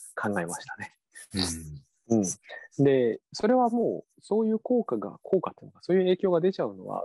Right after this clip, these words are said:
Speaker 1: 仕方ないなと思うんだけど、ちょっとやっぱりそこには、あの、あの、お互いの誤解というのがあって、
Speaker 2: うん。
Speaker 1: これ結局、あの、本当はですね、まずどっちでもいいと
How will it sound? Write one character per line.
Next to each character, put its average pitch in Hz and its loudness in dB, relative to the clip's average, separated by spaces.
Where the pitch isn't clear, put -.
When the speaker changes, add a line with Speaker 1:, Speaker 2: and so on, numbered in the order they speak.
Speaker 1:
仕 - -8
方 226 2
な 247 2
い 226 4
な 127 0
と - -10
思 110 0
う - -6
ん 95 -10
だ 90 -14
け 92 -8
ど、 87 2
ち - 0
ょ - 4
っ - -18
と - 0
や 131 2
っ - -12
ぱ 117 2
り 104 4
そ 120 2
こ 123 0
に 120 0
は、 85 -4
あ 101 -10
の、 95 -6
あ 104 0
の、 95 0
お 135 4
互 226 4
い - 6
の 170 4
誤 143 2
解 180 2
と 175 2
い 170 4
う 156 2
の 95 -6
が - -20
あ 104 -2
っ - -6
て、 - -10
Speaker 2:
う 82 -6
ん。 143 -10
Speaker 1:
こ - -6
れ 262 2
結 - 0
局、 294 2
あ - -2
の、 98 -2
本 - -2
当 320 4
は 302 6
で 277 4
す - -12
ね、 - -14
ま 127 -2
ず 90 -6
ど 330 4
っ - -12
ち - -6
で 220 4
も 110 2
い - -20
い 370 2
と 101 2